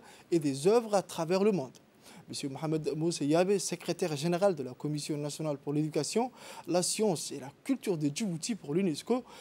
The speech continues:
s'est félicité la tenue de cet atelier qui vise à renforcer la préservation des biens culturels.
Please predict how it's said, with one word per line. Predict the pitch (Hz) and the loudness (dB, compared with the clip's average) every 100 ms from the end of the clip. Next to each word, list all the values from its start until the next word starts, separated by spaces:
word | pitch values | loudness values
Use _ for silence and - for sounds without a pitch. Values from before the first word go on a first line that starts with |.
| - | -10
s'est | - 202 | 0 2
félicité | 311 254 220 208 226 | 4 2 -2 -2 0
la | 147 | -2
tenue | - 220 254 | 0 0 2
de | 175 | 0
cet | - 135 | -4 -4
atelier | 160 139 143 190 | -4 -2 -2 -2
qui | - | -4
vise | 147 170 | -4 -2
à | 135 | -2
renforcer | 127 214 247 196 - 233 240 - - | -4 -6 -6 -6 0 0 0 -14 -18
la | - - | -14 -14
préservation | - 254 226 202 190 208 202 | -6 -2 0 0 0 0 0
des | 160 | -2
biens | 143 160 | -2 -4
culturels. | - 151 214 139 | -4 0 0 0